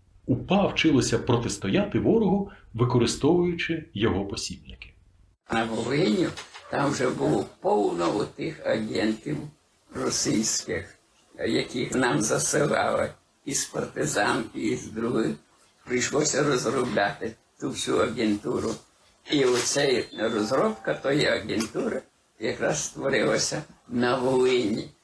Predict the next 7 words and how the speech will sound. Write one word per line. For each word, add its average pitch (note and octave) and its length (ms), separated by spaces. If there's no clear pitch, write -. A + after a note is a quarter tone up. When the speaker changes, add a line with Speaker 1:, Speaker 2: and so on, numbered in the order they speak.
Speaker 2:
Із - 180
тих C3+ 300
людей A2+ 380
волинських, - 800
із - 220
тої - 480
масової A#2 960